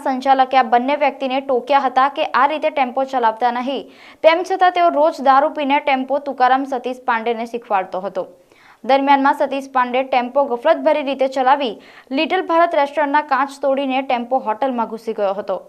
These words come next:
જેની નીચે એક Activa પણ દબાવી દીધું હતું. આ હોટલના સંચાલક દંપતી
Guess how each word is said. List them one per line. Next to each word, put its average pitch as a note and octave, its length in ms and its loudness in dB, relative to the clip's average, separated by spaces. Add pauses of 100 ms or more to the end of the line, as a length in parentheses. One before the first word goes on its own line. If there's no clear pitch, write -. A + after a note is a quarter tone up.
(320)
જેની C#4 260 2
નીચે C4+ 240 -2 (160)
એક C4 100 -10 (140)
Activa C4+ 400 0
પણ B3+ 240 0
દબાવી A3+ 320 2
દીધું G#3+ 300 -6
હતું. G3+ 200 -10 (720)
આ C#4+ 120 10
હોટલના E4 420 4
સંચાલક C#4+ 480 2
દંપતી C4+ 460 -2